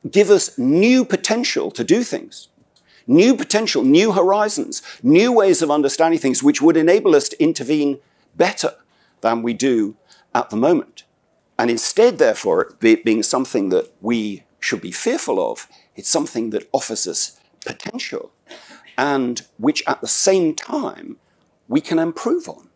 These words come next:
It's not that we just choose any new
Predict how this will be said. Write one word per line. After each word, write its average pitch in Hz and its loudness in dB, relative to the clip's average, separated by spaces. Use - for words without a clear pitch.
It's - 0
not 226 -4
that 226 2
we 185 0
just 147 2
choose 156 -2
any 151 2
new 120 0